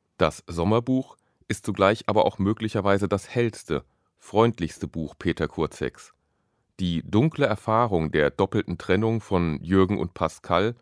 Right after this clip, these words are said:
und Peter und Sibylle, die zum Erzählzeitpunkt ja bereits manifest ist, wird hier konterkariert. Es herrscht eine schwebende Atmosphäre von Unbeschwertheit, von Leichtigkeit.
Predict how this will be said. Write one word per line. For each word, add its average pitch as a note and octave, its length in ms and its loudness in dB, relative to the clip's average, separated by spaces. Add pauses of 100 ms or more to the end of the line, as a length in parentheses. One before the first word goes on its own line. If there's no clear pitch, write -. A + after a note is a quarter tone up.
(300)
und D3 340 -2
Peter B2+ 360 0
und F#2+ 140 0
Sibylle, F2+ 440 0 (420)
die F2 180 -2
zum F2 220 -2
Erzählzeitpunkt F2 1040 -4
ja D#2+ 120 6
bereits D#2 380 2
manifest D#2 540 -2
ist, - 320 -6 (460)
wird G2 220 2
hier C3+ 320 -4 (200)
konterkariert. G2 760 -4 (480)
Es - 140 -12
herrscht A#2 320 0
eine G#2 340 2
schwebende C3 460 0
Atmosphäre A2 720 -2
von G2 240 2
Unbeschwertheit, D#2 960 0 (200)
von F2 360 0
Leichtigkeit. - 840 -2